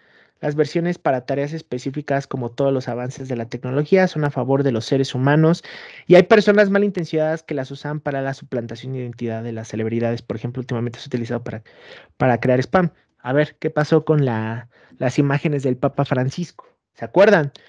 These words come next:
Cuando el Papa Francisco salía con una chamarra, eh, blanca, completamente grande, cadenas y esclavas. Podrían jurar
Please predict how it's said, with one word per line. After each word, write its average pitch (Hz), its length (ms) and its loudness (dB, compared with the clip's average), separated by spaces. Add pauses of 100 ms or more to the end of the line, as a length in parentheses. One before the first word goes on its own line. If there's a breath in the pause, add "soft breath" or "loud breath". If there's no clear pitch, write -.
(220 soft breath)
Cuando 135 280 -6
el 127 40 -2
Papa 151 260 -2
Francisco 147 580 -2
salía 143 360 0
con 143 160 -2
una 143 200 -2
chamarra, 131 720 0 (500 soft breath)
eh, 117 360 -8
blanca, 143 500 0
completamente 131 540 -8
grande, 135 400 -2
cadenas 120 640 -6
y 113 40 -8
esclavas. 139 440 -2 (540 loud breath)
Podrían 175 420 4
jurar 202 640 4